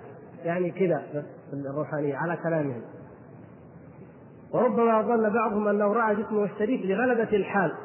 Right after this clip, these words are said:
غلب عليه الحال. هذه من، من مصطلحات هذه الفرقة الضالة كلمة الحال وغلبة الحال. يقول لك: "إذا غلب الحال عن الإنسان تسقط عنه المؤاخذة"، تسقط عنه المؤاخذة.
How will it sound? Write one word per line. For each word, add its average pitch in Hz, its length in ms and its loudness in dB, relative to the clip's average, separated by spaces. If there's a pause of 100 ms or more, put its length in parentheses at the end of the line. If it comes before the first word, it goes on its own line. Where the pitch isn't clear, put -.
غلب 196 300 2
عليه 190 300 0
الحال. 170 320 -4 (560)
هذه 175 340 -6
من، 170 140 0 (420)
من 165 60 2
مصطلحات 185 680 0
هذه 175 120 2
الفرقة 175 380 0
الضالة 190 500 0 (500)
كلمة 190 320 2
الحال 156 340 0 (140)
وغلبة 160 440 0
الحال. 151 340 -2 (1200)
يقول 180 160 2
لك: 185 80 2
"إذا 180 200 0
غلب 196 260 4
الحال 175 460 0
عن 165 100 0
الإنسان 170 520 2 (380)
تسقط - 420 -4 (180)
عنه 170 160 2
المؤاخذة"، 147 640 -2 (1200)
تسقط 170 380 -4
عنه 175 220 2
المؤاخذة. 160 520 0